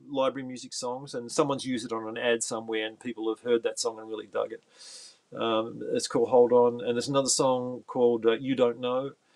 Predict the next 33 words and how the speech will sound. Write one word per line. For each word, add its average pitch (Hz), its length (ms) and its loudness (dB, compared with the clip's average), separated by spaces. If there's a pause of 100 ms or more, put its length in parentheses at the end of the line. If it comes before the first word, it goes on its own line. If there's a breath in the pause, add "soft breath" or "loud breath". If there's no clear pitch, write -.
(120)
Both 156 260 10
songs 147 340 0
sung 135 260 -6
by 120 240 0
an 117 60 0
amazing 131 560 -10
singer 120 260 -8
from 117 280 -10
Newcastle 117 580 -4
called, 110 400 -2 (160)
uh, 110 140 -2 (120)
Beth 117 340 0
Robertson, 127 580 6 (300)
although 117 240 6
she's 117 220 -2
married 117 300 4
now, 113 160 -8
so 117 220 -4
her 113 100 -6
name 110 180 -10
is 113 100 -6
Beth - 260 -8
Gleeson. 113 500 -8 (200)
Such - 440 -6
a 127 60 -6
beautiful 113 520 -8
singer. 120 360 -6 (640 loud breath)
Um, 117 180 2
she 147 160 4
was 135 140 6
like 123 200 8
my, 110 380 -2 (100)
um, 104 680 -10